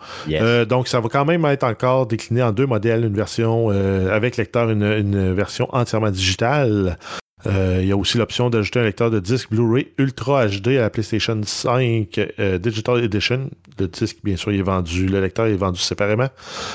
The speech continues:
Speaker 2: Il y a quatre panneaux de couverture distincts, la partie supérieure brillante, la partie inférieure mate, en plus des deux côtés.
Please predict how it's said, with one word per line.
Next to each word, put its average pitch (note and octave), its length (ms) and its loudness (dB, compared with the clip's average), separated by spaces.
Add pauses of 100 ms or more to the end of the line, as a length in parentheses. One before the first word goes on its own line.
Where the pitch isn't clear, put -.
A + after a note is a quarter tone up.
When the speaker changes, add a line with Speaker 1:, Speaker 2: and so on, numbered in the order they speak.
(160)
Speaker 2:
Il A2 60 0
y - 20 4
a G#2+ 80 0 (400)
quatre E3+ 340 -2
panneaux B2 260 2
de - 40 -12
couverture A#2+ 460 0
distincts, A#2 480 -2 (200)
la G2 60 0
partie - 240 -4
supérieure B2 460 2
brillante, A2+ 340 2
la B2 100 0
partie - 300 -6
inférieure A2 460 0
mate, G2 440 -2 (600)
en G#2+ 160 0
plus A2 280 -2
des G2 280 2
deux G2 140 -2
côtés. G#2+ 460 -4